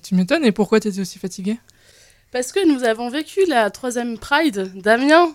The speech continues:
Speaker 2: <laughs> le dix-neuf juin. Et oui,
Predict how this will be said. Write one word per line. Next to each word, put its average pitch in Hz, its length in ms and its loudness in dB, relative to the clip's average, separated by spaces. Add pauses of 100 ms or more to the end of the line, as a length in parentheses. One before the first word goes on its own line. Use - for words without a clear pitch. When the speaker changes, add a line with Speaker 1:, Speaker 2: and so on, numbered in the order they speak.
Speaker 2:
<laughs> - 100 -14
le 294 480 -4
dix-neuf 494 720 -2
juin. 494 1600 4 (1000)
Et 262 100 2
oui, 285 220 2